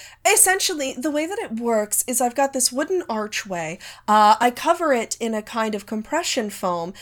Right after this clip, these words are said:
and then I, uh, layer the flowers into it. Sometimes you can also use a wire mesh that you stick the stems through, um, but they really wanted it to be sturdy,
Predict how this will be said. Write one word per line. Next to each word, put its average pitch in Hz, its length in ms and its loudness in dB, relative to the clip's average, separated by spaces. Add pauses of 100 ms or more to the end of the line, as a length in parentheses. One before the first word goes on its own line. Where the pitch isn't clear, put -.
(180)
and 226 160 2
then 240 380 2
I, 220 540 2
uh, 190 340 0
layer 247 480 2
the 240 120 -4
flowers 214 580 0
into 220 280 -4
it. 330 180 -4
Sometimes 349 420 4
you 277 60 -6
can 269 100 -4
also 240 260 0
use 208 240 -2
a 202 60 2
wire 180 380 6
mesh 214 300 0
that 220 160 -4
you 220 60 -4
stick 254 280 0
the 220 80 -6
stems 220 520 0
through, 320 320 -2 (520)
um, 240 380 6
but 226 280 6 (160)
they 254 180 2
really 277 300 -2
wanted 233 300 0
it - 140 -6
to 233 100 -6
be 196 180 -6
sturdy, 214 1120 2